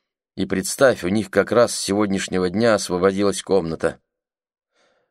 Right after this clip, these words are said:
Как я понимаю, прошлой ночью Бог случайно уронил ещё какую-то хрупкую вещицу со своей каминной полки.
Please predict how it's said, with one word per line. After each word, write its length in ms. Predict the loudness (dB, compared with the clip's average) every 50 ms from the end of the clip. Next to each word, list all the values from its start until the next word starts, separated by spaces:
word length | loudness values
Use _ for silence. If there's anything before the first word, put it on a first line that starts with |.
| _ _ _ _ _ _ -2
Как 220 | -2 0 0 0
я 100 | 0 0
понимаю, 640 | 0 0 0 0 0 0 2 2 2 2 0 0 0
прошлой 460 | 2 2 2 2 0 0 -2 0 0
ночью 440 | 2 0 0 0 -2 -4 -2 -2 -2
Бог 280 | 0 2 0 0 0
случайно 640 | -2 -2 -2 -2 -2 0 2 2 2 2 2 2 2
уронил 420 | 2 2 2 2 2 0 0 -2 0
ещё 460 | 0 -2 -2 -2 -2 -2 0 0 0
какую-то 480 | 0 -2 -2 0 0 0 0 0 -2 -4
хрупкую 540 | -2 -2 -2 -2 -2 -4 -6 -4 -4 -2
вещицу 580 | -2 -4 -4 -4 -4 -4 -4 -4 -6 -6 -6 -6
со 160 | -6 -6 -6
своей 360 | -6 -4 -2 -2 -2 -2 -2
каминной 540 | -2 -2 -2 -2 -2 -2 -2 -2 -4 -4 -4
полки. 460 | -4 -4 -4 -4 -4 -6 -12 -20 -20